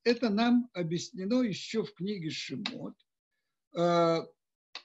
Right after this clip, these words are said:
говорится, когда начал выпадать ман, а он начал выпадать после того, как пятнадцатого числа месяца Яр закончились запасы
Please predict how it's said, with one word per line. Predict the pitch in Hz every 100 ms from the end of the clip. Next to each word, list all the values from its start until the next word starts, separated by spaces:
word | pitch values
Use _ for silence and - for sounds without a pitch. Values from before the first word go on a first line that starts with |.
| _ _ _ _ _ _ _ _ _ _ _ _ 190
говорится, | 170 196 214 240 247 - 196
когда | - 156 143 175
начал | 202 220 - 175
выпадать | 160 156 170 160 165 156
ман, | 190 247 220 127 _ _ _ _ -
а | 175
он | 170
начал | 175 165 - 165
выпадать | 135 156 165 147 180 180 -
после | 170 139 147 135
того, | 165 175
как | - 170 - _ _ _ _
пятнадцатого | - 165 160 175 185 - - 165 143
числа | - - 170
месяца | 170 170 160 - 170
Яр | 160 165
закончились | 131 160 - 175 180 - - 147 139 110
запасы | 139 143 175 151 - 147 135